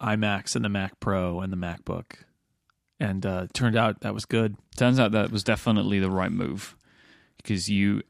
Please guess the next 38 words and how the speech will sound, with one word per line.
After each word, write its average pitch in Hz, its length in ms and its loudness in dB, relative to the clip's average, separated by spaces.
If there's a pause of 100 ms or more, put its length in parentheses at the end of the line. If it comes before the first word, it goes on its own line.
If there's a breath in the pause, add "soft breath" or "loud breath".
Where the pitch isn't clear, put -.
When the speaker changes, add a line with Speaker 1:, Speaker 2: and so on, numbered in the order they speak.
Speaker 2:
absolutely 98 840 -4 (240)
destroyed 95 320 -4
me. 90 60 -2
I 98 40 2
wanna 156 240 6
run 147 160 8
through 147 160 2
them 135 120 4
very 113 200 4
quick - 280 -2
so 101 100 -6
we 98 100 -4
can 101 120 0
just 95 140 -8
talk 98 160 -6
about 95 220 -2
what 95 200 -8
you 95 180 -4
got. 92 360 0
And, 95 280 -4
and, 95 280 -2
uh, 104 100 0
there 113 180 4
was 110 140 2
just 117 140 -2
a - 40 -10
couple 151 240 0
of 123 60 0
points 120 220 2
that - 80 2
I - 40 0
wanted 113 260 2
to 110 80 -4
discuss - 600 -4
with 90 220 -6
you. - 200 -8
So, 104 180 2
Speaker 1:
Yes. 92 260 -2